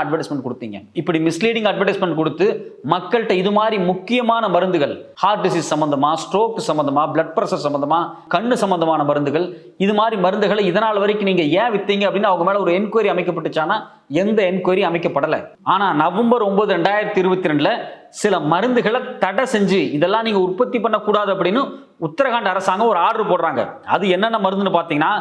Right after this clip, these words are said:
இந்த பதஞ்சலி இருக்கக்கூடிய பி பி கிரிட், மது கிரிட், தயூர் கிரிட், லிப்டம், ஐ கிரிட், அதாவது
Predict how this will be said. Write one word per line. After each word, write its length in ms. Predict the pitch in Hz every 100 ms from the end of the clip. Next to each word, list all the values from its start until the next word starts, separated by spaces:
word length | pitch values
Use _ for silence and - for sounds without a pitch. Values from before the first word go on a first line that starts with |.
| - - 170
இந்த 120 | 165 165
பதஞ்சலி 360 | 175 233 220 214
இருக்கக்கூடிய 400 | 185 180 175 208 233 135
பி 80 | 180 233
பி 80 | 220 160
கிரிட், 240 | 175 180 196 226 - - 127
மது 200 | 156 214 196
கிரிட், 160 | 220 208 -
தயூர் 260 | 185 233 202
கிரிட், 220 | 214 226 - 151
லிப்டம், 400 | 185 190 233 233 226 -
ஐ 20 | 214 185
கிரிட், 220 | 180 - 139
அதாவது 260 | 165 196